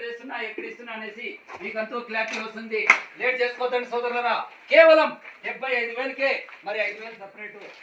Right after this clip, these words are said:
చూడండి సోదరులారా, అదేవిధంగా ఇక్కడ ప్రతి వీడియోకును చెప్తున్నా, లేట్ చేసుకోవద్దండి. నా అడ్రస్ అన్నమయ్య జిల్లా, మరి న్యూ ఆర్టీఓ ఆఫీస్ అంటే కొత్త ఆర్టీఓ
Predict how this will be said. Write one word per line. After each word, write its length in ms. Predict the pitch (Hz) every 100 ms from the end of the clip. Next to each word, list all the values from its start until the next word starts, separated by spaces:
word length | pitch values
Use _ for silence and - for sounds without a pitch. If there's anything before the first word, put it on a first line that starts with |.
| -
చూడండి 280 | 214 240 254 247
సోదరులారా, 500 | 233 240 233 233 220 - - -
అదేవిధంగా 540 | 196 247 240 247 254 240 - - - 170
ఇక్కడ 180 | 220 226 196 - - -
ప్రతి 200 | 185 196 190 208
వీడియోకును 520 | 254 254 247 233 254 - - -
చెప్తున్నా, 380 | 175 - 226 220 226 - - 156
లేట్ 160 | 233 214
చేసుకోవద్దండి. 580 | 226 233 220 226 214 226 - - 330
నా 80 | 208 214
అడ్రస్ 340 | - 277 269 - - - -
అన్నమయ్య 320 | 208 240 233
జిల్లా, 220 | 233 233 233 240 - - - - 170
మరి 180 | 202 190 - - - _ _ 151
న్యూ 120 | 247 285 - _ 175
ఆర్టీఓ 240 | 226 247 233
ఆఫీస్ 240 | 214 247 294
అంటే 180 | 240 240 -
కొత్త 160 | 220 226 202
ఆర్టీఓ 300 | 208 240 226